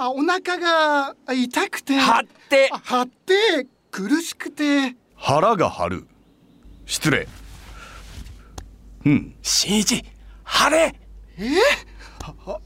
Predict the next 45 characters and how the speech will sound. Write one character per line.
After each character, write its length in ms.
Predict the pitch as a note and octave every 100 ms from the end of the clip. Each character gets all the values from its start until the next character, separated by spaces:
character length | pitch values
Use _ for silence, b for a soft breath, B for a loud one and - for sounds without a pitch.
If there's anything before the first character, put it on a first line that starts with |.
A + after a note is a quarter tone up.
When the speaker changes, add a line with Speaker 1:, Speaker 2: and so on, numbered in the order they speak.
| -
Speaker 1:
う 120 | C4 A3
ん。 80 | A4+ C#5 C#5 C5+ A4+ A#4 A#4 A#4 A4+ A4 A4 A#4 A#4+ A#4+ A#4 A4+ - - -
Speaker 3:
う 60 | G2
ん。 460 | C#3 C3+ D2 - - - - B4 G#4+ G4+ - - - - -
確 200 | - E3 -
か 120 | G#2+
に、 140 | E2 - -
こ 140 | - F#3
れ 80 | G3
は 140 | -
か 140 | -
な 100 | A3
り 80 | D#3
張 120 | G2+
っ 40 | F#2+
て 160 | -
い 100 | G2+
る。 220 | E2+ C#2+ - b b b b _ _ -
お 140 | G3+
通 200 | G3+ B3+
じ 120 | E3+
は 120 | C#3 B2
あ 40 |
る 60 | D3
か 120 | F2+
ね？ 200 | - - _ B - _ A#4+ B4
Speaker 1:
え 200 | F4 D#4+
ー 40 | D#4+
っ 40 | -
と、 380 | E4 D#4 D#4 D#4 D4+ _ -
今 120 | F4
朝。 180 | G#4+ F#4+
Speaker 2:
最 280 | E4 G4
後 80 | F#4+
は 440 | E4+ D4 C4+ C4 C4+
五 280 | D4 -
日 120 | - G4
前 180 | G4
で 120 | D#4+ B3
す。 100 | F#3 D3+ B2
Speaker 1:
五 180 | C#4 -
日 140 | F#4+
前 160 | G4+ F#4
で 80 |
す。 360 | D#4 D4 C#4